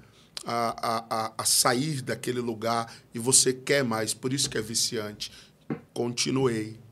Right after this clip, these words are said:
ainda na mesma vida.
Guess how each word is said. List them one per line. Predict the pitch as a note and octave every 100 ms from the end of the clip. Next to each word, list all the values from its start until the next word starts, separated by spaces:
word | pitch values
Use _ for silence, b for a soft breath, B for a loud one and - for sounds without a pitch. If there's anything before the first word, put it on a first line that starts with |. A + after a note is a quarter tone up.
| -
ainda | A2+ A2+ G#2+ G#2 G2+ G2+ - _ _ _ _ - -
na | - A2
mesma | G#2+ A2 C3+ C#3 C3+ A#2+ B2+
vida. | A2 F2+ G2 F#2